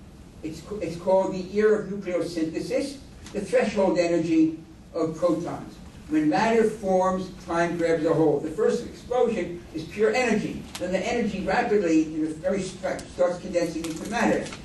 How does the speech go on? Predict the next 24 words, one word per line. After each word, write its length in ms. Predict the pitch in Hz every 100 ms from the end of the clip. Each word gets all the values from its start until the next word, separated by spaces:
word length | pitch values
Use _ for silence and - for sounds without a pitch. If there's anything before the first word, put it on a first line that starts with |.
| -
And 220 | 156 160 - 170
at 160 | -
the, 180 | 160 160 -
it's 160 | 151 -
called 200 | - 151
the 80 | 156
threat, 340 | - 208 202
the 180 | 160 -
energy 460 | 208 233 170 160 151
or 40 |
the 140 | 139
temperature, 460 | 143 - - 156 160
I'm 60 | 160
gonna 160 | 165
say 320 | - 165 143
it, 80 | - - - - -
is 100 | 147
a 80 |
level 540 | 156 156 226 226 - - - - -
in 140 | 151
which 260 | 170 170 -
protons 560 | 208 214 190 175 170 -
can 120 | 151
form. 440 | - 156 - -